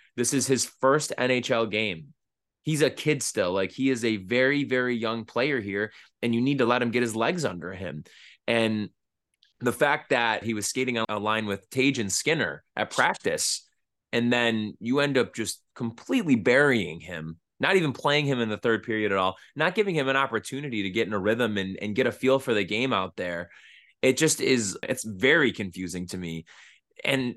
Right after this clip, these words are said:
I think, again, I'm fine with them sending him back to the W H L, but I don't like the circumstances in which they're doing this. Like, it felt like he should have gotten a few games,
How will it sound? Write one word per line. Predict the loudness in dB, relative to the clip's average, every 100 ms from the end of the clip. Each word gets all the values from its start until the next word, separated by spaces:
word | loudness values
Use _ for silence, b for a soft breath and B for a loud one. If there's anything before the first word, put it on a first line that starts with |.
| 0
I | 0
think, | 2 0 0 -2
again, | 0 2 2
I'm | 0 -2
fine | 2 2 2
with | 0
them | 0 0
sending | -2 -2 -4
him | -2
back | -2 -2
to | -4
the | -4
W | -2 0
H | -2 0
L, | 2 2
but | 0 -4 -4 -6 b b _ _ _ _ _ _ _ _ _ -4
I |
don't | 2 4 4 2
like | 2 2
the | 0
circumstances | 0 2 0 -2 -4 -4 -4 -6
in | -6
which | -4 -4
they're | -4
doing | -4 -2 -2 -2
this. | -6 -4
Like, | -2
it | -2 2
felt | 2 4
like | 4 2 0 -8 b b -4
he | -2
should | 2 0
have | 2
gotten | 4 4 2 -4
a |
few | -6 0 0
games, | 2 2 2 -4 -8 -10